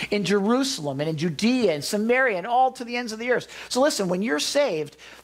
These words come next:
what happens, the Holy Spirit lives within you. When you receive the truth of God's word, when you receive that anointing, right, that,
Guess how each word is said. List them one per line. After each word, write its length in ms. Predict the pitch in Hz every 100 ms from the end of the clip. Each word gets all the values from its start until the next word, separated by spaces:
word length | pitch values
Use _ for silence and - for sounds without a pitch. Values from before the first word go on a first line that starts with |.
| - 311
what 200 | 285 220
happens, 380 | 214 247 247 180
the 100 | 190
Holy 320 | 185 269 262
Spirit 540 | 233 - 262 226 226
lives 460 | 202 185 240 254 214
within 400 | 233 226 240 254
you. 180 | 165 127
When 180 | 143 180
you 140 | 262
receive 640 | 254 233 - 254 269 233
the 80 | 196
truth 520 | - - 262 277 254
of 140 | 185 147
God's 400 | 208 220 196 180
word, 480 | 214 233 220 151 - - -
when 160 | 170
you 80 | 226
receive 460 | 247 220 254 247 214
that 140 | 220
anointing, 800 | 214 196 214 240 240 - 143 127
right, 240 | 143 196
that, 280 | 233 208 202